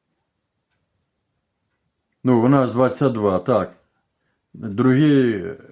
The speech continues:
нам, нам, нас не цікавлять, там більше чи менше.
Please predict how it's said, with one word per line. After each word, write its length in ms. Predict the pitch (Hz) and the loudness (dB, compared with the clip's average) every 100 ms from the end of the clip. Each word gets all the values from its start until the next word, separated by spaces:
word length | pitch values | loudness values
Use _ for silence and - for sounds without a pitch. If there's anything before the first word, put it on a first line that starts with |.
| - | -6
нам, 460 | 117 120 104 107 | -4 -2 -6 -6
нам, 420 | 107 117 107 107 113 | -4 -2 -4 -4 -2
нас 220 | 120 127 | -2 -2
не 100 | 113 | -4
цікавлять, 600 | - - 120 98 87 - | -4 -4 -2 0 -2 -6
там 180 | 87 85 | -8 -2
більше 400 | 156 135 107 87 | 0 0 -4 -6
чи 160 | 113 | -4
менше. 460 | 104 90 78 - | -4 -4 -8 -16